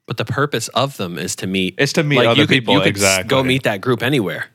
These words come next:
Speaker 2: Yeah,
Speaker 1: So,
Speaker 2: exactly. It's
Speaker 1: yeah.
Speaker 2: just, yeah.
Speaker 1: I mean, not, it's not like I'm the first person to go up and start a conversation with strangers.
Speaker 2: Right,
Speaker 1: But,
Speaker 2: yeah.
Speaker 1: so not to be critical of people who don't, but, um, yeah, I've, I've, I wanted to go to the Creatives of Carolina one last year.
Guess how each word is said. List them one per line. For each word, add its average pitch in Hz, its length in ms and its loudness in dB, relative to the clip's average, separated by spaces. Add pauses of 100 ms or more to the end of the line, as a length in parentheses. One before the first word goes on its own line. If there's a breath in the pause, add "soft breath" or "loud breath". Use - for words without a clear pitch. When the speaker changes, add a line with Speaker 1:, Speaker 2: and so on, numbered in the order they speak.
Speaker 2:
Yeah, 120 420 0
Speaker 1:
So, 104 260 2
Speaker 2:
exactly. 92 520 -2
It's 71 80 -2
Speaker 1:
yeah. 87 160 0
Speaker 2:
just, 98 280 -6 (100)
yeah. 67 260 -8
Speaker 1:
I 113 40 0
mean, 113 180 2
not, 113 180 -2
it's 107 120 -4 (160)
not 110 200 0
like 98 160 -2
I'm 98 140 -4
the 92 100 -4
first 92 260 -4
person 92 300 -4
to 87 40 -6
go 90 160 0
up 87 120 -4
and 87 100 -6
start 95 200 -2
a - 20 -10
conversation 92 500 -4
with 80 100 -4
strangers. 107 540 -2 (140 loud breath)
Speaker 2:
Right, 120 440 2
Speaker 1:
But, 107 200 2
Speaker 2:
yeah. 101 320 0 (100)
Speaker 1:
so - 200 -2
not 98 180 -2
to 92 80 -4
be 92 100 -6
critical 110 440 -2
of 90 120 -6
people 98 240 -4
who 95 140 -4
don't, 104 360 -2
but, 95 180 0
um, 85 360 -4 (480)
yeah, 90 180 0
I've, 101 240 0
I've, 110 240 -2 (120)
I 113 80 2
wanted 135 240 2
to 135 80 -2
go 127 80 2
to 127 80 0
the 113 80 -2
Creatives 107 420 0
of 98 60 -8
Carolina 98 480 0
one 113 180 2
last 113 300 -2
year. 123 240 0